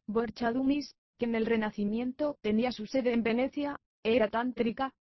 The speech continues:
mantenía contactos directos con instructores orientales y estaba en posesión de valiosos documentos alquímicos tibetanos. La orden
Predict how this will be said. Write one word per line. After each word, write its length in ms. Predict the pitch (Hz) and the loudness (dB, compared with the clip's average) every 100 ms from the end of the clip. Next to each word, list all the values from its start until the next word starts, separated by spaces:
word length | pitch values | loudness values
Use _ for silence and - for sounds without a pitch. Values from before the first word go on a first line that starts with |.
| _ | _
mantenía 500 | 214 208 208 220 247 | 0 2 4 2 2
contactos 540 | 247 220 254 269 233 226 | 0 0 -2 -2 -4 -2
directos 520 | 240 233 - 277 269 | 0 0 0 -6 -4
con 160 | - 226 | -2 -2
instructores 680 | 220 - 226 - 247 254 | -2 -2 -6 -2 -2 0
orientales 640 | 262 240 226 220 262 285 - | 0 0 0 0 0 0 -2
y 60 | |
estaba 440 | 220 - 247 254 277 | -4 -4 -6 -4 -4
en 100 | 233 | -4
posesión 540 | 208 262 240 269 269 | -4 -6 -4 0 2
de 100 | 240 | 2
valiosos 500 | 208 202 214 220 247 | 0 0 -2 -2 -4
documentos 600 | 233 226 196 208 214 294 | -4 -6 -6 -4 -2 -2
alquímicos 580 | 220 214 233 247 220 214 | -2 0 0 0 -2 -6
tibetanos. 720 | 226 208 208 202 190 180 - _ _ _ _ _ | -6 -4 -4 -6 -6 -10 -18 _ _ _ _ _
La 160 | 220 220 | 0 0
orden 360 | 240 220 208 | 0 -2 -4